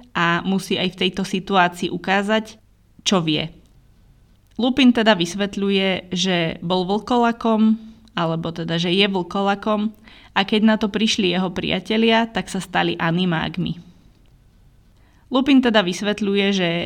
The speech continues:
Peter Pettigrew je animagus a Hermiona hovorí, že animágom sa venovali na transfigurácii, ktorú učí ďalší animagus,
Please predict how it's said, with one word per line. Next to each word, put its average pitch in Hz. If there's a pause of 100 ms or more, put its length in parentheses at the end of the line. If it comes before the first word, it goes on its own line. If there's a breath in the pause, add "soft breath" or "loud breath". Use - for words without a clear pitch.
(160)
Peter 208
Pettigrew 185
je 165
animagus 226 (800)
a 190
Hermiona 208
hovorí, 202
že 202
animágom 175
sa 185
venovali 175
na 156
transfigurácii, 196 (720)
ktorú 175
učí 170
ďalší 170
animagus, 160